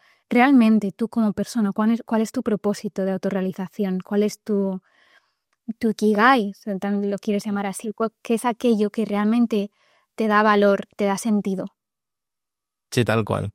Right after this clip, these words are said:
Speaker 2: Es que muchas veces nos marcamos eso. O sea, no, no es, de hecho, aquí era eso, claro, que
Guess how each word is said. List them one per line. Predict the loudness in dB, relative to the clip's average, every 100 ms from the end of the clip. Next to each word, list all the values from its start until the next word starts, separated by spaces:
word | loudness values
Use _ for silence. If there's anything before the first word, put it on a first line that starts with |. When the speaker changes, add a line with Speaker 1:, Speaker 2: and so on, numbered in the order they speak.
| _ -6
Speaker 2:
Es | -4
que | -2 0 2 0 0 -2 -4
muchas | -8 -4 -2 0
veces | 2 2
nos | 2
marcamos | 0 0 -2 -2
eso. | -4 -8 -10 _ _
O | _ _ _
sea, | -2
no, | 0 0 _
no | 0 2
es, | 2 0 -2 0
de | 0
hecho, | 0
aquí | -2 -2
era | -2 -2 -4
eso, | -6 -4
claro, | -4 -4
que | -4 -2